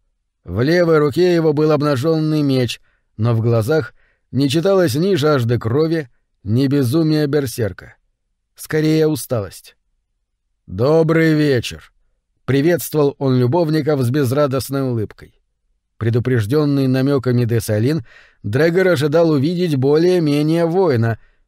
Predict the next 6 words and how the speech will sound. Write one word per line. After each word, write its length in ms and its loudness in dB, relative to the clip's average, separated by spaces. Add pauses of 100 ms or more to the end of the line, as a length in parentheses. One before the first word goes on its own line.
То, 140 0
что 220 -2
он 100 2
увидел, 420 -2 (460)
его 360 -2
ошеломило. 720 -4